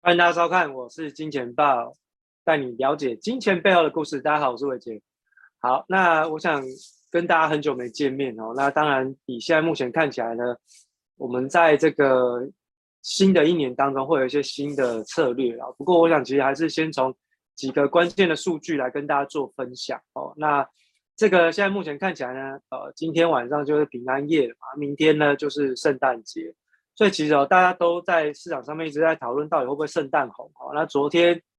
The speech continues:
呃，美国股市连续第三天的长红 K 棒哦，因此呢，在整个圣诞节的行情上面，似乎看起来应该算是不错的一个，呃，好彩头哦。那当然，他们也针对这个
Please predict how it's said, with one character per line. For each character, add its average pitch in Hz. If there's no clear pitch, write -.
呃， 151
美 131
国 151
股 127
市 160
连 135
续 156
第 147
三 143
天 139
的 127
长 113
红 117
K 117
棒 117
哦， -
因 156
此 -
呢， 123
在 147
整 120
个 127
圣 185
诞 185
节 135
的 135
行 135
情 131
上 147
面， 147
似 -
乎 156
看 151
起 123
来 123
应 139
该 139
算 135
是 120
不 -
错 135
的 117
一 120
个， 131
呃， 82
好 143
彩 151
头 120
哦。 135
那 135
当 175
然， 165
他 170
们 170
也 135
针 156
对 160
这 151
个 139